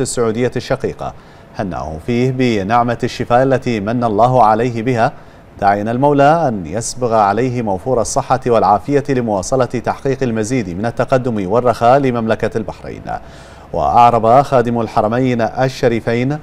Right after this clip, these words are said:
عن خالص الاعتزاز بالعلاقات والروابط الأخوية الوطيدة التي تربط بين البلدين والشعبين الشقيقين،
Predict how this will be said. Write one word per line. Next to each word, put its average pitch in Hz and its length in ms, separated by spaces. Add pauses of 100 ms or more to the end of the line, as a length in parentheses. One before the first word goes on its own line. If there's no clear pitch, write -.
(480)
عن 80 160 (100)
خالص 127 440
الاعتزاز 123 540
بالعلاقات 147 560
والروابط 147 520
الأخوية 143 540
الوطيدة 131 540
التي 98 280
تربط 139 360
بين 135 300
البلدين 127 540
والشعبين 127 760
الشقيقين، 117 600